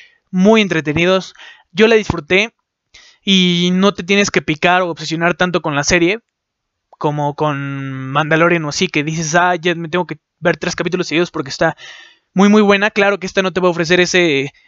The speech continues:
esa trama que te mantiene en el cliffhanger todo el tiempo, pero justamente es, es eso, ve-, ver capítulos distintos, de historias distintas, de, que exploran la creatividad en el mundo de Star Wars.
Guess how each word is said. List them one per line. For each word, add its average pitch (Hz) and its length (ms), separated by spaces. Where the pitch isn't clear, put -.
esa 196 240
trama 185 420
que 160 140
te 160 120
mantiene 165 400
en 170 100
el 147 120
cliffhanger 180 480
todo 180 140
el 170 80
tiempo, 190 300
pero 196 180
justamente 220 560
es, - 300
es 214 160
eso, 151 300
ve-, 160 180
ver 185 200
capítulos 196 480
distintos, 185 520
de 160 80
historias 185 380
distintas, 180 580
de, 131 380
que 180 100
exploran 202 380
la 190 80
creatividad 175 560
en 180 180
el 156 160
mundo 170 240
de 160 40
Star 170 200
Wars. 165 360